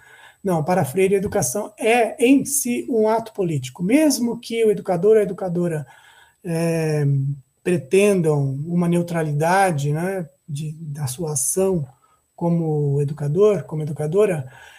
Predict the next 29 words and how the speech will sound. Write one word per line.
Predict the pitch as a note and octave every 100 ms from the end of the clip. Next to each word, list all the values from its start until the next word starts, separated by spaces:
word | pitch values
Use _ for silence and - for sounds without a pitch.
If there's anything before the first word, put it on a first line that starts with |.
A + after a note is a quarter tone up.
| - _ _
é, | F#3 G3 G#3 G#3
essa | G#3+ A3
neutralidade | A#3 A3 G3+ F#3 G3+ G#3
se | - A#3
transforma | A3 G3 - - F#3+ G3+ G#3+ G#3+
em | G3+ G#3
um | A3
ato | G3+ -
político | G3+ F#3+ F3+ -
também, | A#3 G3+ D#3+ E3+ F3+ - _
porque, | - G3 - F#3 F#3 G3+ -
no | F#3+ G#3
mínimo, | F#3 F3+ F3+ F#3
ela | F#3+ F3
estará | E3+ - E3 E3 E3 - _ _
conivente | G3+ F#3 D3 E3+ F3 E3+ E3+
com | - F3 F3 F3
o |
estado | C#3 - D#3+
de | D3+
coisas | - E3 D3+ D#3 B2+ - _ _ _
atual | D#3 B2+ D#3 D#3
da | D3+ D3+
sociedade, | - D3+ F3 E3 B2+ B2 A#2+ - _ _
na | D#3
medida | D#3 D#3 G#3
em | A3+
que | G3
a, | F3+